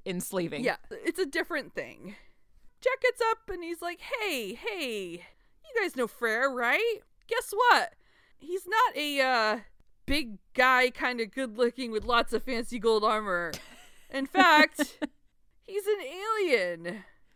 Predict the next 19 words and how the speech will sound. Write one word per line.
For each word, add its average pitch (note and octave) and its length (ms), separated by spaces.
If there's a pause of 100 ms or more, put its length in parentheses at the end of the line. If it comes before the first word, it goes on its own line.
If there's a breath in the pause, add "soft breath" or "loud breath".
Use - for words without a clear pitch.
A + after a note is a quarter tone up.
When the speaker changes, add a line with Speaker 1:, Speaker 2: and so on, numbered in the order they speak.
(300 soft breath)
Speaker 1:
Probably G#4+ 300
worth D#4+ 220
mentioning A#3+ 440
here G3 320
that F3 100
in G3+ 160
the G#3 100
previous F#3+ 480
conversation F3+ 880
with F3+ 200
Freyr E3 560
and E3 220
the D#3+ 60
council, D#3+ 640
they E3+ 380 (220)
were A3+ 160
pretty F4 320
adamant A3 480
that F#3 100